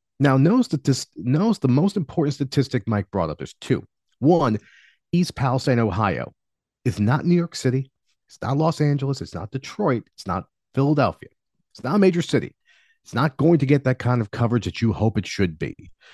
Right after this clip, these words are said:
because of an environmental issue. I'm glad you care about the environment, but be honest with yourself. You didn't, until yesterday, probably, or the other day, you probably didn't even know East Palestine is a place in the United States of America.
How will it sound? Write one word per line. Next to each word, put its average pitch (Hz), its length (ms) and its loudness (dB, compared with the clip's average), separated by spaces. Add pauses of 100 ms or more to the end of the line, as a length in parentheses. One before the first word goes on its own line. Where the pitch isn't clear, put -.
(240)
because 98 600 0
of 98 440 0
an - 80 0
environmental 95 640 2
issue. - 300 -6
I'm 92 120 -2
glad 117 220 2
you 127 80 4
care 156 160 0
about 151 120 4
the 147 80 4
environment, 131 420 2
but 107 140 -2 (120)
be 113 160 4
honest 104 360 -2
with - 140 -18
yourself. 85 520 -6
You 104 100 4
didn't, 127 240 4 (320)
until 131 320 4
yesterday, 139 400 4
probably, 160 460 0
or 113 200 2 (160)
the 117 140 4
other 113 120 2
day, 110 240 4 (260)
you 233 100 6
probably 190 200 4
didn't 170 180 6
even 147 160 6
know 117 180 2
East - 180 0
Palestine 123 440 0
is 104 120 -2
a 107 120 0
place 120 420 0
in 113 120 -2
the 110 60 2
United 90 260 0
States 82 180 -4
of 87 60 -2
America. 80 360 -2